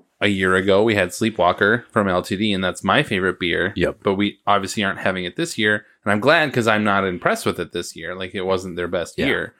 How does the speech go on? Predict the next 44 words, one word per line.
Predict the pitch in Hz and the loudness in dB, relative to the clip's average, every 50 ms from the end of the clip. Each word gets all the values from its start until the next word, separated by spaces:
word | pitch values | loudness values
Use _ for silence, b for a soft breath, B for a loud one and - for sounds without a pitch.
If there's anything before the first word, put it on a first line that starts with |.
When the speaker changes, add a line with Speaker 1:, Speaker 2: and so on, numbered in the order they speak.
| _ _ _ _ _ _ _ _ _ _ _ _ _ _ _ _ _ - | _ _ _ _ _ _ _ _ _ _ _ _ _ _ _ _ _ 2
Speaker 1:
But | 156 143 | 4 4
I | 135 - | 4 2
still | - - 165 117 | 2 2 2 2
rated | 92 95 104 135 143 113 95 | 4 2 2 4 2 2 0
it | 95 - | -2 -4
pretty | - 95 101 90 | -6 -8 -6 -4
well | 90 92 90 87 101 113 110 - | -2 0 0 2 2 0 0 0
Speaker 2:
Yeah. | 87 | -2
Speaker 1:
'cause | - 127 110 117 | 0 0 2 2
I | 104 101 | 2 0
like | 98 101 104 107 101 - - | 2 2 2 0 0 -2 -4
the | - 85 | -4 -4
Speaker 2:
Yeah. | 67 | -2
Speaker 1:
beer. | - 147 131 90 87 95 - - | 0 -2 -2 -2 -2 -4 -8 -2
So, | - 156 | 0 0
I | 147 | 2
mean, | 143 139 135 | 2 2 2
I | 139 | 2
totally | 135 - 165 123 110 104 | 2 2 0 2 2 0
get | 101 90 82 | -2 -4 -6
it. | - - | -6 -6
So, | - 135 | -6 -2
for | 147 170 | 2 4
me, | 185 180 | 4 4
it's | 160 - | 2 0
a | 147 | -4
four, | 123 127 127 123 123 123 - - _ - | -2 0 2 4 4 2 0 -2 _ -20
four, | - - - 160 156 151 143 143 143 | -12 0 4 6 6 8 6 6 4
four | - - 135 120 113 110 | 2 2 4 4 4 4
two | - 123 117 113 | 4 0 -2 0
five, | - 98 98 101 101 92 - | 2 0 0 0 -2 -4 -4
kinda | - 113 101 98 | -4 -4 -2 -2
out | 92 92 92 | -2 -4 -4
of | 95 - | -4 -4
five | 95 95 90 92 | -4 -6 -4 -6
right | 90 78 | -8 -10
in | 80 | -10
that | 82 87 90 | -12 -10 -8
area. | 90 87 92 92 - | -8 -8 -8 -6 -4
It's | 101 123 120 120 | -4 -4 -2 -4
a | 117 | -6
Speaker 2:
Yeah. | - - | -8 -6
Speaker 1:
great | - 104 113 123 101 - | -6 -4 -4 -4 -4 -6
beer. | - 101 95 95 98 95 92 95 | -8 -6 -4 -2 -2 -2 -2 -4